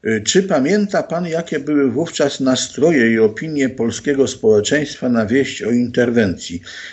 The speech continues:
Jaka była pana pierwsza reakcja, gdy się o tym dowiedział? No, społeczeństwo było raczej niechętne. Y, ta interwencja nie cieszyła się,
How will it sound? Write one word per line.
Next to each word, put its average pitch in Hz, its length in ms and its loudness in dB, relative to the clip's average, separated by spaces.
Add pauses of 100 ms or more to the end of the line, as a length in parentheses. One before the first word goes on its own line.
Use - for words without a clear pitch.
(120)
Jaka 143 380 2
była 135 300 0
pana 135 340 -4
pierwsza 139 560 0
reakcja, 107 680 -2 (400)
gdy 131 160 -4
się 120 200 2
o 131 120 4
tym 127 260 -2
dowiedział? 101 580 0 (1160)
No, 190 500 4
społeczeństwo 214 920 0
było 214 340 0
raczej 214 440 -2
niechętne. 98 1080 -2 (400)
Y, 120 380 0 (140)
ta 180 520 2
interwencja 170 840 0
nie 175 200 -2
cieszyła 170 580 4
się, 165 280 0